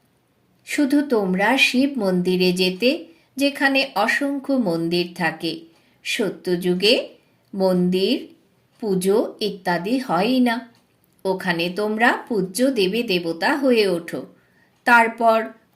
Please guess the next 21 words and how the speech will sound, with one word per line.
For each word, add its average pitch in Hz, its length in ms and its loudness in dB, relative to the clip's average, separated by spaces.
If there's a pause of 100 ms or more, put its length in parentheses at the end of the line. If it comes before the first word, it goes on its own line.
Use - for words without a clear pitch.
অর্ধকল্প 208 1000 -2
পরে 214 480 0 (240)
পূজারী 185 460 0
হয়ে 165 300 -4
যাও। 151 240 -4 (680)
তখন 262 440 -2
তাদের 185 480 2 (320)
দেবী 226 320 -4
দেবতা 175 520 -2
বলা 185 320 0
হয় 165 260 -6
না। 151 280 -8 (580)
তারপর 185 520 0
বাবা 185 420 -2
এসে 247 500 -2 (120)
পূজ্য 269 380 -2
করে 185 320 -2
তোলেন। 165 420 -4 (600)
আর 202 260 2
কোনো 277 340 0
দেশে 247 560 2